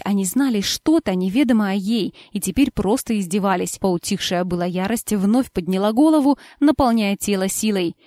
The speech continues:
«Я принцесса Лия, дочь короля Аренда Дарана, второй после него по силе тёмный маг. Если вы сейчас же не уберётесь с моих глаз, то этот день станет для вас последним».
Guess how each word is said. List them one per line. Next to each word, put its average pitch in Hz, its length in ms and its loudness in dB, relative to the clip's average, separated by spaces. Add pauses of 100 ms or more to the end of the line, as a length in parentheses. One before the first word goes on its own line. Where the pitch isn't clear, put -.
(240)
«Я 202 140 0
принцесса 208 460 0
Лия, 240 400 4 (180)
дочь 202 320 2
короля 220 380 2
Аренда 247 480 2
Дарана, 226 520 4 (160)
второй 269 480 4
после 214 280 0
него 226 240 4
по 214 120 2
силе 247 360 2
тёмный 240 380 4
маг. 262 360 4 (240)
Если 202 360 -2
вы 214 100 0
сейчас 233 440 0
же 180 120 0
не 196 100 2
уберётесь 202 480 0
с - 80 -6
моих 214 260 2
глаз, 311 360 0 (240)
то 233 180 4
этот 269 340 2
день 180 240 -2
станет 254 420 0
для 196 180 -2
вас - 160 -4
последним». 240 800 0